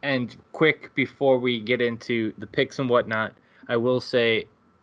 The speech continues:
follow F F D underscore podcast on Twitter. On Sunday morning, I will be live giving out fantasy football information drunk at a bar. It should be a great time. Uh, come by, hang out, you know, have a little pregame drink with me. You know what I'm saying?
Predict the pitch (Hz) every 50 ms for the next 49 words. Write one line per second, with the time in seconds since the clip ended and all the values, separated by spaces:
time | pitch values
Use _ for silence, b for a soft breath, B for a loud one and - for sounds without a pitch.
0 | _ _ _ _ - - - - 123 127 131 131 135 131 127 123 - _ - -
1 | 127 127 - - 131 - - - 127 123 120 117 117 113 - - 120 - - 120
2 | 120 120 123 113 107 - 113 107 - - 131 123 120 123 123 113 - - 107 110
3 | 104 101 - - - - 139 131 131 127 131 123 120 113 107 107 110 113 117 120
4 | 127 139 156 170 165 - b b b b b b 117 117 117 117 110 113 113 104
5 | 104 107 110 117 113 110 110 107 107 104 98 95 - 120 107 107 110 107 104 104
6 | 98 - - 117 104 104 98 - - _ - 110 98 - 107 107 98 107 98 -
7 | 113 107 107 107 107 107 - - 107 101 90 - 104 101 98 92 101 92 92 90
8 | - 123 131 127 123 120 120 120 b b b b b b b 95 90 - 95 87
9 | 85 90 - - 113 131 127 104 - - 123 127 123 120 120 120 117 113 - b
10 | b b b b b b b b 104 101 98 98 98 98 - - - 139 131 127
11 | 117 120 120 120 120 113 113 - 131 123 120 117 113 113 110 110 110 - - -
12 | 117 110 104 98 101 95 - _ - - - 131 113 127 131 120 110 - - -
13 | 139 127 117 113 120 117 110 117 110 117 117 117 113 - 107 - 107 110 113 113
14 | 113 113 113 113 117 120 117 113 113 - - 120 117 117 117 113 110